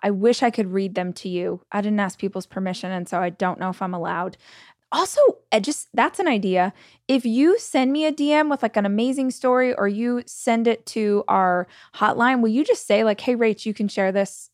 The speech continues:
on the show"? 'Cause I don't have to use your name, but I think it would be so rad. I, about anything for people to sort of hear your version of it, especially when it comes to manifesting, because I think that when we hear other people's versions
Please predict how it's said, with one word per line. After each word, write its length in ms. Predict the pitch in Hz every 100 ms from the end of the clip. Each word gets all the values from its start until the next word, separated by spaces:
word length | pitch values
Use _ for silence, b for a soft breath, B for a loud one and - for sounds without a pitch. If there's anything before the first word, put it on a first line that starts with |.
| -
on 160 | 196
the 80 | 190
show"? 340 | - 185 190 220
'Cause 340 | 240 196 - B B B
I 80 | 269
don't 200 | 294 254
have 180 | 240
to 80 | 233
use 260 | 208 220 202
your 80 | 196
name, 300 | 196 190 185
but 120 | -
I 80 | 190
think 240 | - 233
it 60 | 247
would 140 | 208
be 80 | 196
so 420 | - - 208 214
rad. 580 | 190 196 190 180 185 - b b b b
I, 100 | 247 -
about 260 | 226 269 -
anything 460 | 226 240 - 190 190
for 120 | 196
people 260 | - 202
to 80 | 196
sort 200 | - 190
of 80 | 185
hear 580 | - 214 196 190 175 - _ _ -
your 340 | 185 233 262
version 420 | 214 190 180 185
of 160 | 202 190
it, 180 | 143 -
especially 520 | 214 - - 262 - 311
when 120 | 269
it 60 |
comes 240 | - 208 202
to 100 | 202
manifesting, 600 | 196 214 - 196 - 185
because 280 | 185 214 202
I 100 | 190
think 320 | - 226 196 - B B B
that 120 | 214
when 120 | 226
we 100 | 220
hear 380 | 196 269 262 - _ -
other 260 | 254 277
people's 360 | - 233 202 185
versions 680 | 220 226 214 185 185 180